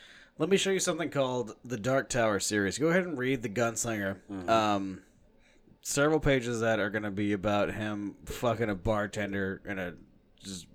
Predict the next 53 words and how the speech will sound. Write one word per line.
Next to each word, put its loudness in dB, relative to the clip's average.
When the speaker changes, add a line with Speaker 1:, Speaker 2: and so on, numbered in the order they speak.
Speaker 1:
rundown 0
bar. 2
He's 0
gonna 4
shoot 2
her 2
in -2
the -4
head 2
later 2
on, -4
so -8
don't 0
worry 2
about 0
that. 0
Speaker 2:
Right, -6
Speaker 1:
But 0
Speaker 2:
yeah. 0
Speaker 1:
then 4
later 4
on, 2
he -6
fucks 0
a 2
demon 2
Speaker 2:
Mm-hmm. -6
Speaker 1:
who 4
steals 2
his 4
seed -2
and -6
then 0
uses -2
that 2
seed 0
to -2
make 0
a 0
child 2
whenever 2
the -6
Speaker 2:
Spoiler 8
Speaker 1:
other, 4
Speaker 2:
alert. -4
Speaker 1:
<laughs> -8
whenever 4
the 2
demon, 0
whenever 6
the 2
other 6
demon -2